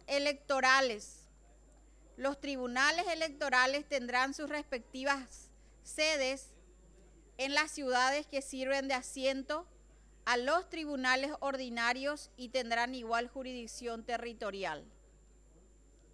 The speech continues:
En este sentido, señor presidente y pleno, en el año dos mil cinco y por ley dos mil seis setenta y cinco se crea la circunscripción judicial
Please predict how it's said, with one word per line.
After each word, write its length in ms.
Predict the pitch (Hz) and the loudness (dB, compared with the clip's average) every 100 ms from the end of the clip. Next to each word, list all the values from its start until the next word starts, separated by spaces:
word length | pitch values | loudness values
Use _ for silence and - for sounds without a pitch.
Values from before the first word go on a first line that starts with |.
| - - - - - - | -20 -20 -20 -20 -20 -10
En 140 | 254 | -4
este 260 | 294 330 370 | -2 0 -2
sentido, 760 | 370 330 285 320 320 269 254 269 - - - - - | 0 0 -2 -6 2 2 2 -4 -16 -20 -20 -20 -12
señor 340 | 233 254 269 | -8 -2 -2
presidente 680 | 269 294 294 277 254 254 277 | 0 -2 -2 -2 0 0 -4
y 60 | 269 | -4
pleno, 520 | 269 269 262 226 233 - - - - - - - - | 0 2 2 -2 -8 -16 -20 -20 -20 -20 -20 -20 -8
en 120 | 262 | -4
el 160 | 277 277 | 0 4
año 320 | 285 320 339 | 6 4 2
dos 220 | 330 277 | 2 0
mil 340 | 269 285 320 330 | 0 -2 -4 -6
cinco 600 | - 339 320 302 254 254 | -6 -4 -4 -4 -4 -4
y 140 | - 247 | -6 -6
por 300 | 277 262 247 | -2 0 0
ley 280 | 262 302 | 0 -2
dos 160 | 302 285 | -2 -4
mil 320 | 262 277 294 | -4 -6 -6
seis 280 | 277 277 277 | -2 -2 -2
setenta 420 | 311 277 294 285 | -4 -2 -4 -2
y 100 | 285 | -6
cinco 540 | 269 277 262 254 277 294 - - - | -6 -6 -6 -6 -6 -8 -12 -20 -20
se 340 | - - 285 269 | -12 0 0 0
crea 500 | - 302 370 392 330 | 0 2 4 4 4
la 160 | 277 269 | 2 0
circunscripción 1040 | - 277 262 285 - 269 240 - 269 277 | -2 -6 -6 -6 -8 -10 -10 -4 -2 -2
judicial 680 | 277 294 285 262 269 254 277 | -6 -8 -6 -4 2 2 2